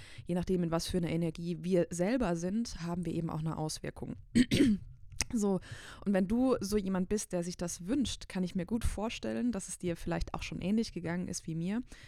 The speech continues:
teilweise, und deswegen heute auch der etwas provokante Titel dieser Podcast-Folge, „Du träumst von einer schöneren Welt, das ist aber extrem.“ Oder man könnte es auch anders nennen, „Ja, da bist du ja ein Träumer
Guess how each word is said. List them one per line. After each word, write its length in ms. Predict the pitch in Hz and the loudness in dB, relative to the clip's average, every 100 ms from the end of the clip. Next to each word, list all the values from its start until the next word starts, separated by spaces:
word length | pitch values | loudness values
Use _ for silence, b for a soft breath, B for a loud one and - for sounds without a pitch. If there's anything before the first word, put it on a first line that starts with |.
| B B | B B
teilweise, 760 | - 226 190 160 165 - 202 | -2 0 0 0 -2 -2 -4
und 240 | - 180 - | -2 -4 -4
deswegen 400 | 175 175 180 175 | -4 -2 -2 0
heute 300 | 180 - - | 0 0 -4
auch 260 | 165 - - - | -4 -6 -8 -4
der 140 | 170 | -4
etwas 280 | - - - | 0 -2 -2
provokante 720 | - 175 160 - 175 196 - | -2 -2 -2 -2 -2 -2 -4
Titel 360 | - 220 185 | -8 -6 -6
dieser 320 | 165 160 160 156 | -6 -4 -4 0
Podcast-Folge, 880 | - - 175 - - 170 170 226 - B B B B B | -2 -2 -4 -4 -4 -2 0 -2 -4 B B B B B
„Du 80 | - | -6
träumst 420 | - 160 190 269 | 0 2 2 0
von 160 | - 180 | -4 -6
einer 200 | 165 160 | -2 -2
schöneren 600 | - - 220 262 165 151 | -2 0 0 2 0 -2
Welt, 300 | 147 196 247 | -2 -2 -4
das 200 | - 151 | -4 -6
ist 140 | 196 147 | -6 -8
aber 240 | 131 - | -8 -8
extrem.“ 760 | - - - - 160 143 143 - B B B B B B B | -10 -12 -12 -6 -2 -2 -4 -8 B B B B B B B
Oder 340 | 170 185 202 | 4 6 4
man 160 | 196 175 | 2 2
könnte 220 | 190 180 | 0 0
es 80 | 165 | -2
auch 140 | - | -4
anders 440 | - 165 202 208 208 | 0 2 2 0 2
nennen, 420 | 220 226 247 247 - - | 4 6 6 4 -4 -4
„Ja, 320 | 151 147 151 | -2 0 -2
da 120 | 147 | -6
bist 280 | 139 156 - | -8 -8 -4
du 40 | |
ja 100 | 160 | -4
ein 120 | 147 156 | -4 -4
Träumer 580 | - 165 160 165 156 | -4 0 2 2 0